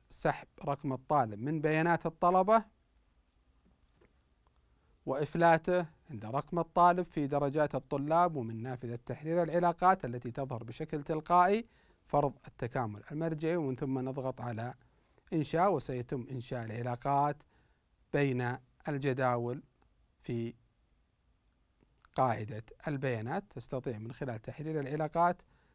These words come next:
أيضًا تغيير العلاقات الموجودة.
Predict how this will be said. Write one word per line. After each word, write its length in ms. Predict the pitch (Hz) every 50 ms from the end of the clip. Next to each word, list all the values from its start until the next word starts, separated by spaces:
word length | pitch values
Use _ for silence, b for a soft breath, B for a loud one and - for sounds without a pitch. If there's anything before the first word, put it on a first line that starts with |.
| _ _ _ _ _ _ -
أيضًا 280 | 165 160 147 160 160
تغيير 500 | 160 - - 143 135 139 135 139 143 139 - _ _ _ _ _ _ _ _ - -
العلاقات 640 | 135 123 127 131 131 123 120 - 123 117 117 120 - - _ -
الموجودة. 540 | 196 208 185 127 95 - - - - - -